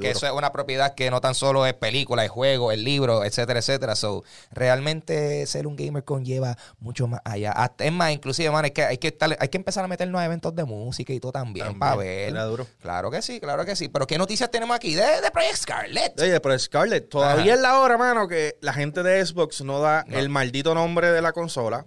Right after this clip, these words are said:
Speaker 1: Yo creo que eso es un top
Speaker 2: Pasa.
Speaker 1: down. O sea, ya a este punto es para que tú, todas
Speaker 2: Sí.
Speaker 1: las noticias que sean en Yo Soy un Gamer y todo el mundo hablando del nombre de la Xbox actual. O sea, tú no quieres seguir llamándolo Project Scarlet,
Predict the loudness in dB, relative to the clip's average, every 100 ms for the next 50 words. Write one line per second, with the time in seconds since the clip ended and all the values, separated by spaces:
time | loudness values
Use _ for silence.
0 | -8 -6 -2 -2 0 0 0 0 0 2
1 | 2 2 2 2 -2 -4 -6 -4 0 0
2 | 0 -2 -6 -6 -4 -2 -2 -2 -4 -8
3 | -4 2 4 4 2 0 0 -2 -4 -6
4 | -6 -6 -4 -4 -4 -4 -6 -4 -4 -4
5 | -8 -8 -8 -4 -2 0 2 2 -2 -8
6 | -12 _ _ _ -6 -4 0 0 2 2
7 | 4 4 2 0 -4 -2 -6 -4 -4 0
8 | 0 0 -6 -6 -6 -6 -8 -10 -6 -4
9 | -4 -4 0 2 2 0 -2 -2 -4 -4
10 | 2 4 4 2 -2